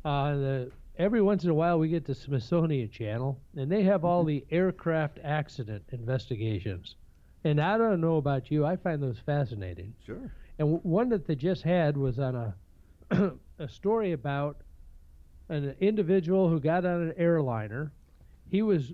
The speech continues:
Speaker 1: leading a company tour group, and he forgot his passport.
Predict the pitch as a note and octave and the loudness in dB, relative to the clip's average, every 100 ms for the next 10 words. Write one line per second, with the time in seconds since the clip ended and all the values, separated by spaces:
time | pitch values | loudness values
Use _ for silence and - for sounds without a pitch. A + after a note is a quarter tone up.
0 | - D3+ F#3+ G#3 G3+ D3+ - F3+ G#3+ G#3+ | -6 -2 -2 0 -2 -2 -2 -2 -2 -2
1 | F3 D3 F3 F#3 F#3 B2 A2+ A#2+ E3+ - | -4 -2 2 4 2 0 -4 -4 -6 -16
2 | - - - - - - - - - D#3+ | -20 -20 -18 -20 -20 -20 -20 -12 -4 0
3 | E3 D3+ D#3 C#3+ F#3+ A3+ D3+ - D#3+ F3+ | 0 0 0 0 2 2 0 -2 -2 -2
4 | D3 - B2 F#2 - | -4 -8 -6 -6 -10